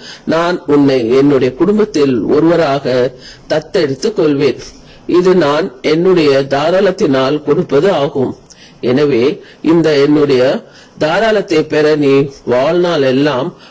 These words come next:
வாழ்வு தரும் உணவை நம்பி வாழ்வாயா?" என்று கேட்பார். அவ்வாறு கேட்டதும், யாரெல்லாம் செய்வேன் என்று சொல்கிறார்களோ, அவர்களை மட்டும் மண்ணுலகில்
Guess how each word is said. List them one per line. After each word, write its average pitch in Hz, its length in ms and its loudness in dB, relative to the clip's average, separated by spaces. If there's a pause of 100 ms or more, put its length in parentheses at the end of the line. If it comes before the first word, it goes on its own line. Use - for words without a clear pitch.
(120)
வாழ்வு 185 320 -2
தரும் 165 280 -2
உணவை 139 600 0
நம்பி 165 500 0
வாழ்வாயா?" 147 800 0 (260)
என்று 135 540 2
கேட்பார். 139 640 -2 (440)
அவ்வாறு 143 720 -2
கேட்டதும், 147 680 0 (340)
யாரெல்லாம் 143 800 0 (220)
செய்வேன் 143 800 0
என்று 123 720 2 (320)
சொல்கிறார்களோ, 131 840 0 (260)
அவர்களை 196 540 0
மட்டும் 127 680 -2 (180)
மண்ணுலகில் 165 880 0